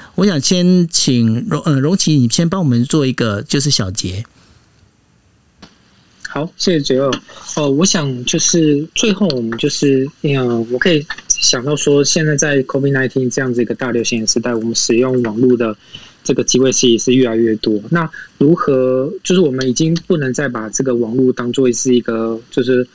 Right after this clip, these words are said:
Speaker 2: 呃，猛兽去对待了。所以重点是在于说，我们如何这跟这样的一个媒介去共存，然后甚至我们把自己变成一个很健康的一个使用者，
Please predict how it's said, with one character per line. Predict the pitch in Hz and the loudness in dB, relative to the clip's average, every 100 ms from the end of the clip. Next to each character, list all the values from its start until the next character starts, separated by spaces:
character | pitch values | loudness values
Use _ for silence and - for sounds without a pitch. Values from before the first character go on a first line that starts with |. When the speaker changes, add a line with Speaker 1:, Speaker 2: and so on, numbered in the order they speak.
| - _ - | -20 _ -6
Speaker 2:
呃， | 127 | -2
猛 | 123 113 101 | 0 -2 -2
兽 | - 135 | 0 0
去 | - | 0
对 | 127 139 110 | -2 0 -2
待 | 117 | -4
了。 | 110 104 | -6 -4
所 | - | 0
以 | 139 127 - _ | 2 0 -10 _
重 | - 180 | 0 2
点 | 135 | 2
是 | 110 147 | 0 -2
在 | 139 131 | 0 -2
于 | |
说， | 117 131 | 2 2
我 | |
们 | 117 117 | 2 2
如 | 131 | 2
何 | 143 135 | 2 -2
这 | 131 143 | -2 -4
跟 | 135 131 | -4 -2
这 | 160 | -2
样 | 139 123 | 0 0
的 | 123 | 0
一 | |
个 | 120 117 113 113 | 0 -2 -4 -6
媒 | 127 120 | -2 -2
介 | 120 170 120 | 2 2 2
去 | - 143 131 - - | 0 0 0 -4 -4
共 | 170 123 | -4 -2
存， | 113 - 127 139 | -2 -2 -2 -6
然 | 135 117 | -10 -6
后 | 143 | -2
甚 | - | 0
至 | 143 143 | 2 2
我 | |
们 | 110 110 | 0 -6
把 | - 104 | -10 -6
自 | - 165 | 0 2
己 | 127 | 2
变 | 151 123 | 0 -2
成 | 120 | -2
一 | |
个 | 120 117 | -2 -4
很 | 117 110 - - - | -6 -10 -14 -14 -2
健 | 185 143 | 0 0
康 | 143 131 | 0 0
的 | 123 | 0
一 | |
个 | 123 113 107 | 0 -2 -2
使 | - 113 | 0 2
用 | 127 120 | 0 0
者， | - 131 | -4 -6